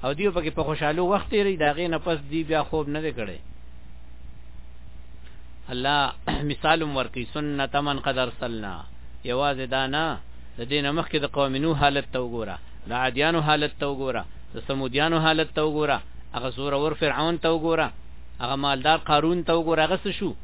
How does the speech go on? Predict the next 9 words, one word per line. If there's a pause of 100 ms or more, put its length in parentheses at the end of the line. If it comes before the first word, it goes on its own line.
(160)
"سُنَّةَ
مَنْ
قَدْ
أَرْسَلْنَا"، (1800)
که
سنت
من
قد
ارسلنا،